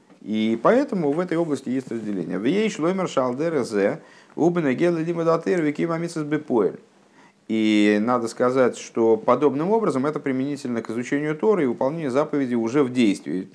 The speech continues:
Тут, тут, выше мы говорили про обязанность, скажем, наложение тфилин, а, или обязанность изучать Тору, и требования к этой, к выполнению этой обязанности, и в действии.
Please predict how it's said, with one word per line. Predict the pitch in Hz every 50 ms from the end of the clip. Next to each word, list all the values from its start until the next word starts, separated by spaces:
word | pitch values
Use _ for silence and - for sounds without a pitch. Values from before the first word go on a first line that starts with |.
| - - -
Тут, | - - 104 98 - -
тут, | - 104 98 101 -
выше | 95 101 104 101 98 113 104 - 101
мы | 101 101
говорили | 92 101 104 101 101 101 98 95
про | 95 - 107 101
обязанность, | 107 139 180 220 214 170 117 95 - - _ _ _ _ _ _ _ _ _ _ _ _ _ _
скажем, | _ - 101 92 98 90
наложение | 92 92 92 92 95 87 85 82 82
тфилин, | - - 92 87 85 85 - - _ _ _ _ _ _ _ _
а, | - - - 95
или | 92 92 87 -
обязанность | 87 87 107 117 120 107 - 92 80 - - - -
изучать | - 95 92 90 87 87 85 85 -
Тору, | - - - - - - _ _ _ _ _ _ _ - -
и | - 107 107
требования | 104 - 117 113 107 92 90 90 92 90 87 85
к | -
этой, | 92 90 92
к | - -
выполнению | 98 95 95 95 92 92 90 87
этой | - 95
обязанности, | 92 92 87 85 - - - - 85
и | 98 113
в | 120 180 135
действии. | 139 143 127 113 98 - - 73 -